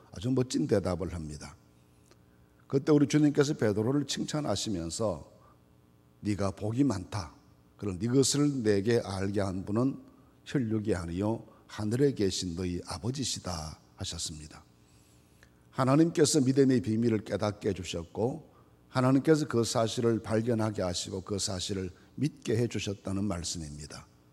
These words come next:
그러므로 에베소 이 장에 나오는 말씀처럼 모든 믿음은 하나님의 선물이요 은혜로 말미암아 우리에게 믿음이 생기도록 하나님께서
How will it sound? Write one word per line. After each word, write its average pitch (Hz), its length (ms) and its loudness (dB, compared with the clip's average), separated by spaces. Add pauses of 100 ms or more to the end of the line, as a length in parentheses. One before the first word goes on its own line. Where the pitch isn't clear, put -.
(540)
그러므로 95 380 -2
에베소 104 400 2
이 107 160 2
장에 110 420 2
나오는 104 340 0
말씀처럼 107 840 -4 (520)
모든 98 440 0
믿음은 131 320 4
하나님의 107 480 0
선물이요 95 720 -2 (800)
은혜로 139 420 6
말미암아 110 960 2 (360)
우리에게 107 680 0 (300)
믿음이 117 400 4
생기도록 104 720 0
하나님께서 92 800 0